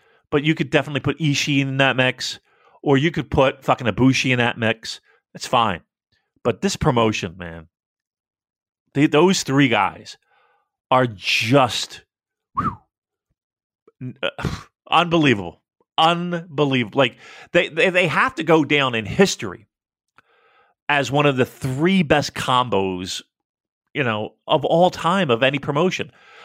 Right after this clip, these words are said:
I mean, you might have to go back and be like, "Okay, Flair, Steamboat, and Terry Funk." Okay, de-, definitely can, we can argue. You could go Kawada, Misawa, and, and, and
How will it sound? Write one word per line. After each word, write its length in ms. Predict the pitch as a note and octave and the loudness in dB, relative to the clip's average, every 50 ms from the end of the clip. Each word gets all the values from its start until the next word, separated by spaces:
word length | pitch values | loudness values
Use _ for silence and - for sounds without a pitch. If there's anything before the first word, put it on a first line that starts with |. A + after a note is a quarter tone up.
| - - | -8 -4
I 60 | D#3+ | -2
mean, 160 | E3+ F3 F3+ G#3+ | -2 -2 -4 -4
you 100 | B3 C4+ | -2 0
might 140 | C4+ A#3 | 2 2
have 100 | F#3 F3 | 2 2
to 60 | D#3 C3 | 2 2
go 120 | C3 B2 | 2 2
back 240 | - C3 A#2 A2+ - | 2 2 0 0 -2
and 80 | A#2 | -4
be 100 | G2+ A#2 | -4 -2
like, 200 | G#2+ A2 G#2 - | 0 0 2 2
"Okay, 400 | - D#3+ - - C3 A#2 A2 - - - - - _ _ | 2 0 0 2 0 0 0 -2 -4 -12 -20 -20 _ _
Flair, 920 | - - - - - F#3+ G3 G3 G3+ G3 F#3+ F#3 F#3 F#3 F#3 F3+ F3 - _ _ _ _ _ _ _ - | -20 -18 -14 -8 -2 2 4 4 6 6 6 6 6 6 6 4 2 -2 _ _ _ _ _ _ _ -10
Steamboat, 960 | - - - - - - F#3 F3+ F#3 F3+ F3 D#3 F3 E3+ E3 D#3+ D#3+ D#3+ D#3 - _ _ _ - | -6 -4 -2 -2 0 2 2 2 0 0 -2 0 2 4 4 4 4 2 0 -2 _ _ _ -4
and 360 | C3+ B2+ B2 A#2+ A#2+ A2 A2 - | -4 -2 -2 -4 -6 -10 -6 -4
Terry 320 | - C#3+ E3 D#3+ D#3+ C#3 | -2 0 2 2 2 0
Funk." 380 | - - - G#2 - - _ - - _ _ _ - - | 0 0 -2 -2 -2 -4 _ -20 -20 _ _ _ -6 -4
Okay, 360 | - - C#3+ C#3 D#3 D#3+ - _ _ _ _ - - - | 0 2 2 2 2 0 -4 _ _ _ _ -18 -8 -4
de-, 140 | F3 - - C#3+ | -4 -4 -2 0
definitely 360 | - F3 C#3+ - D#3 C#3+ C3+ | 0 0 0 0 -2 -4 -4
can, 140 | - C#3 B2+ | -4 -4 -6
we 80 | B2 G#2+ | -6 -2
can 120 | A#2+ A#2 | 0 2
argue. 240 | A2 A2 A2 A#2 A#2 - - - - - - - | 2 2 2 0 -4 -10 -12 -20 -20 -20 -8 -4
You 120 | F#3 F#3+ | -2 0
could 140 | F#3 F#3 D3+ | 0 0 -2
go 100 | D#3+ D3 | -4 -6
Kawada, 720 | - - - E3 D#3 D#3 E3+ F#3+ F#3+ F3+ F#3 F#3 F3 E3+ C#3 | -6 -4 -2 -2 0 4 4 6 6 6 4 4 2 0 -2
Misawa, 800 | C3+ B2+ - - - F#3 F3 E3+ E3 E3 E3+ E3 D#3+ D#3+ D3+ C3+ | -4 -6 -4 0 2 4 6 6 6 6 6 6 6 4 4 2
and, 160 | B2 B2+ - - | 0 -4 -4 -2
and, 580 | C3 B2+ B2 B2 A#2+ A#2+ A#2+ A#2+ A#2 A#2+ - - - _ _ _ _ _ - - B1+ - | -2 -2 -2 -4 -6 -8 -10 -10 -12 -14 -18 -20 -20 _ _ _ _ _ -20 -18 -10 -4
and 680 | A2+ A#2+ A#2+ A#2+ A#2+ A#2+ A#2+ A#2 A#2 A#2 A2+ A2+ A2+ | -2 -2 -2 -2 -6 -10 -10 -10 -10 -12 -12 -14 -16